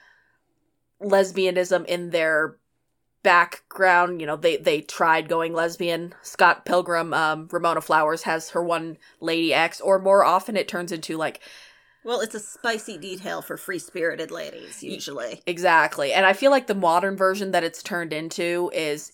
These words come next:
Speaker 1: a character will be nominally bisexual, but they only dated people of the same gender in the past, so it's effectively the same thing as a lesbian phase.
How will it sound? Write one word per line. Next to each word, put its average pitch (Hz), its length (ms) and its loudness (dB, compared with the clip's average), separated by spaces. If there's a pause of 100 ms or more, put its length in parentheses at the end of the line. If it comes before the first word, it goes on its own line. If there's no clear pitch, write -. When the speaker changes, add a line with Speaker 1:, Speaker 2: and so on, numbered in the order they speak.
(120)
Speaker 1:
a 180 120 0
character 175 440 0
will 170 100 0
be 165 140 -4
nominally 175 640 0
bisexual, 208 640 2
but - 140 2
they 165 140 0
only 175 260 -4
dated 156 380 -4
people 156 280 -8
of 147 80 -12
the 165 80 -10
same 160 260 -8
gender 156 340 -2
in 156 220 -8
the 151 80 -8
past, 156 520 2 (200)
so 175 180 0
it's - 200 -8 (200)
effectively 180 760 -4
the 196 100 -4
same 196 280 -2
thing 208 180 -2
as 208 100 -6
a 202 60 -4
lesbian 202 360 0
phase. 208 500 -6